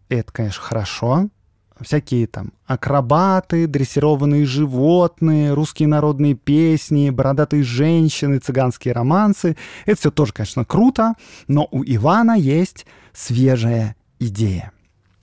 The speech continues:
Люди явно хотят шуток. Причём классно,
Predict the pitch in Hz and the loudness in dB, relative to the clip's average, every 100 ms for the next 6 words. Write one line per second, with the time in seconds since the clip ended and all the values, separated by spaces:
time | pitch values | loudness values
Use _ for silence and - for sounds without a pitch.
0 | _ - 117 120 185 208 120 110 - _ | _ -6 0 2 4 2 0 -6 -10 _
1 | - 110 127 156 180 196 - 175 - 110 | -8 0 2 2 2 0 0 -4 -4 -4
2 | 113 - - - - 131 - - - - | -6 -10 -10 -6 -2 -4 -4 -16 -18 -20
3 | - _ _ _ - 113 123 - 131 170 | -20 _ _ _ -4 -2 -2 -2 0 2
4 | 208 - - | 0 -2 -6